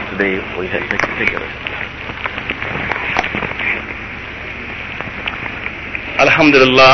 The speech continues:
Speaker 2: على نعم الإسلام، ثم الصلاة والسلام على نبينا محمد وعلى آله وصحبه ومن تبع الإحسان إلى يوم الدين، أما بعد. السلام عليكم ورحمة الله وبركاته.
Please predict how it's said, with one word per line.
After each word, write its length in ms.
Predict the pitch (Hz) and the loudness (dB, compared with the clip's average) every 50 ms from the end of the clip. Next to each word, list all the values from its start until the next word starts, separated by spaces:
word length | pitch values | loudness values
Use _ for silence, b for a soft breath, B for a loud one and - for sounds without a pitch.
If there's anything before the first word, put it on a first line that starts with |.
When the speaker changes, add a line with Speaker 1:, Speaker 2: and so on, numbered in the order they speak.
| 131 | 8
Speaker 2:
على 220 | - 127 131 131 127 | 8 8 8 8 8
نعم 180 | 127 131 127 | 8 8 8
الإسلام، 560 | 123 120 113 123 - 113 120 123 127 127 131 127 - - - - - - - - - - - - - - - - - - - - - - - - - - - - | 8 6 4 2 2 6 8 8 8 8 6 2 -2 -8 -8 -10 -10 -10 -10 -12 -12 -12 -12 -10 -10 -10 -8 -8 -10 -10 -10 -10 -10 -10 -10 -10 -12 -10 -6 -2
ثم 180 | 143 135 135 131 | 0 4 4 4
الصلاة 540 | 127 127 - 131 123 127 135 139 135 - 131 | 4 6 6 8 8 10 10 8 8 6 2
والسلام 500 | 127 - - 123 123 127 127 131 127 - - | 0 4 4 6 8 10 8 8 8 6 6
على 180 | 123 127 127 127 127 | 8 8 10 10 8
نبينا 420 | 123 117 131 127 131 127 127 123 123 | 8 6 6 6 6 6 6 6 6
محمد 480 | 123 123 - 127 127 123 127 127 123 - - - - - - - - - - - - - - - - - - - - | 6 4 4 4 6 8 8 6 6 4 -2 -8 -10 -12 -12 -12 -12 -12 -12 -12 -12 -12 -12 -10 -10 -10 -6 2 6
وعلى 420 | 120 127 127 123 120 - 135 131 | 8 8 10 10 10 10 8 8
آله 320 | 131 127 127 123 120 123 123 | 8 8 6 6 6 6 6
وصحبه 880 | 120 120 117 - 110 - 135 127 120 123 120 117 117 113 113 113 110 - - - - - - - - - - - - - - - | 6 6 4 4 6 6 6 6 6 6 4 6 6 4 4 4 2 0 -6 -10 -12 -12 -12 -12 -12 -12 -12 -12 -12 -4 0 2
ومن 280 | 123 127 127 123 - - | 4 6 6 6 6 6
تبع 220 | - 127 120 123 120 120 | 6 8 8 10 8 8
الإحسان 460 | 117 - 123 117 117 - 120 120 117 117 | 8 6 4 2 4 4 6 6 6 6
إلى 280 | - 127 120 120 120 | 6 6 6 6 6
يوم 100 | 117 117 | 6 4
الدين، 260 | 117 117 123 123 123 | 4 4 6 6 6
أما 200 | 113 117 117 113 | 4 4 4 4
بعد. 260 | 113 120 123 120 117 113 - - - - - - | 4 6 8 8 6 4 2 -6 -10 -10 -8 -6
السلام 380 | - - 127 123 127 127 127 120 | -2 2 6 8 8 8 8 8
عليكم 380 | 120 117 120 117 120 120 117 | 8 8 8 6 6 6 6
ورحمة 340 | 113 120 123 120 123 117 113 - | 8 8 8 8 6 4 4 4
الله 220 | 117 113 117 117 | 6 8 8 8
وبركاته. 480 | 113 113 113 110 110 110 107 104 - | 8 8 6 6 6 4 0 0 -2